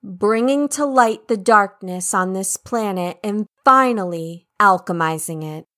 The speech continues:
so that darkness will reign no more, and peace will truly come to the Republic. It is no coincidence that in Washington's vision, they are referred to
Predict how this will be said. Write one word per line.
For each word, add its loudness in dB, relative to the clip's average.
so -4
that -2
darkness 2
will 0
reign -2
no -2
more, -2
and 0
peace -4
will -2
truly 0
come 0
to -4
the -4
Republic. 0
It -8
is -2
no 6
coincidence -4
that 4
in 0
Washington's 2
vision, 0
they 6
are 4
referred 2
to 0